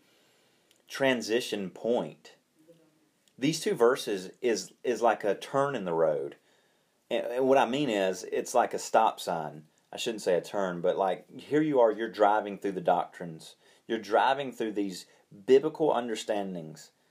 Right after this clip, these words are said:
of righteousness, of what sin does, of faith, of, of, of our identity in Christ, of, of dominion over sin in Christ Jesus, over desiring to see people saved. And then you come to the stop sign, Romans twelve, one and two.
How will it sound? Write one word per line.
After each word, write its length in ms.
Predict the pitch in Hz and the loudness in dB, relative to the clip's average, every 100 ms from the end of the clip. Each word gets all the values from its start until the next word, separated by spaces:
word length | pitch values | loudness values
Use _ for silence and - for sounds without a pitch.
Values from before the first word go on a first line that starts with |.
| _ _ _ _ - | _ _ _ _ -6
of 140 | 90 | 0
righteousness, 720 | 95 104 110 95 - 87 82 | 4 4 2 -4 -10 -12 -10
of 100 | 87 | -6
what 160 | 90 - | -2 -2
sin 400 | - 113 110 104 | -2 -6 -6 0
does, 380 | 98 90 87 85 | 2 4 0 -4
of 160 | - - - | -10 -10 0
faith, 480 | 104 101 85 82 85 | 2 2 -2 -6 -6
of, 140 | 82 - - - - | -6 -12 -20 -10 -2
of, 300 | 92 85 - | -2 -2 -2
of 160 | 98 87 | 0 2
our 200 | 85 90 | 2 2
identity 500 | 85 98 113 104 95 | 0 -4 -4 -4 -4
in 120 | 85 | -6
Christ, 580 | 80 95 95 80 76 - | -6 -2 -2 -2 -8 -6
of, 180 | 87 80 - | -6 -6 -8
of 220 | 98 92 | -8 -6
dominion 420 | 92 92 110 117 104 | -8 -8 -6 -4 -2
over 220 | 95 92 | -2 -4
sin 320 | - 104 95 | -8 -6 -6
in 140 | 90 | -8
Christ 340 | 87 90 90 - | -4 -4 -4 -8
Jesus, 400 | 92 82 82 92 | -10 -10 -10 -2
over 440 | 98 92 90 92 - - - - | -2 0 -2 -2 -12 -20 -20 -4
desiring 500 | 104 104 104 117 107 | -2 4 4 4 -2
to 40 | |
see 220 | 92 110 101 | -10 -12 -12
people 420 | 117 113 98 90 | -12 -6 -4 -4
saved. 560 | - 101 101 87 78 - _ _ _ _ _ 123 | -2 0 0 -2 -10 -20 _ _ _ _ _ -4
And 200 | 123 131 | -2 -2
then 360 | 135 113 98 | -2 -4 -8
you 100 | 110 | -12
come 240 | - 139 113 | -4 -2 0
to 60 | |
the 100 | 98 | -4
stop 400 | - - 127 - | -2 2 2 0
sign, 300 | - 85 82 | -4 -2 -2
Romans 320 | 90 98 92 | -2 -2 -4
twelve, 300 | - 110 95 | 0 2 4
one 180 | 92 87 | 2 -4
and 100 | 82 | -6
two. 280 | - 82 | -4 -4